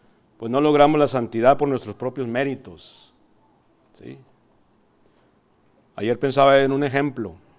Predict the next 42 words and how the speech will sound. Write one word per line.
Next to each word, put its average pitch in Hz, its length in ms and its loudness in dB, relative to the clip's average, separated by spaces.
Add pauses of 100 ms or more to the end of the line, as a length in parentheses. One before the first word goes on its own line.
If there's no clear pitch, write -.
(920)
Si - 140 -8
a 120 60 -2
mí 151 140 0
Dios 170 180 4
me 156 140 -2
diera 160 280 4
diez 143 280 -4
vidas 151 680 -12 (180)
para 120 220 -2
pagarle 127 320 0
todo 151 320 -2
lo 160 140 -6
que 117 80 -10
le 110 180 -6
debo 135 220 -8
a 135 40 -8
Dios, 196 440 -16
no 120 160 -10
terminaría 110 500 -8
yo 110 160 -8
de 113 60 -12
pagarle. 90 460 -20 (1500)
Yo 113 160 -6
creo 131 160 -2
que 160 40 0
eso 147 100 -6
aplica 151 280 -8
a - 80 -6
todo, 135 380 -6
a 104 100 -14
cada 120 180 -2
uno 120 200 -8
de 107 60 -12
nosotros. 87 760 -16 (800)
Le 113 100 -4
debemos 120 360 -2
una 147 180 -2
gran 131 240 -2
deuda 113 360 -6
a 90 40 -14
Dios, 92 320 -14
todos. 107 600 -10